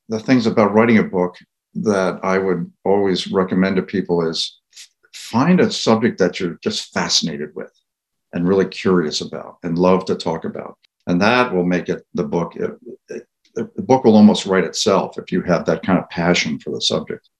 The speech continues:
So anyway, it was initially just really kind of focusing on showing people how amazing this process is. And a lot of the preface,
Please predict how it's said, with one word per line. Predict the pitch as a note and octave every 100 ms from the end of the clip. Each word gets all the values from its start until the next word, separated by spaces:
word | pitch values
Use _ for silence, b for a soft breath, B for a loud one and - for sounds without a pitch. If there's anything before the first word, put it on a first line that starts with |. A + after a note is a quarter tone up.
| _
So | - C#3+
anyway, | D#3+ E3 A#2+
it | A2+
was | A2+ -
initially | C3 E3+ G#3+ A2+ G2+ F#2
just | A#2 A2 -
really | A#2 D3
kind | - G#2
of | F#2 -
focusing | G#2 A2+ G#2 F#2+
on | F2+ E2+
showing | E2 - G2+ G2 F#2
people | G2 F2+ F2+ -
how | - F2+ F2+ F2
amazing | E2 F2 F2+ F#2 F2+ E2 D#2 C#2+
this | D#2
process | - - E2+ E2 - - -
is. | - - - _ _ -
And | G#2+ F#2
a |
lot | C3+ G#2+ C3+
of |
the | F#2+
preface, | - A2 A2 A2 - -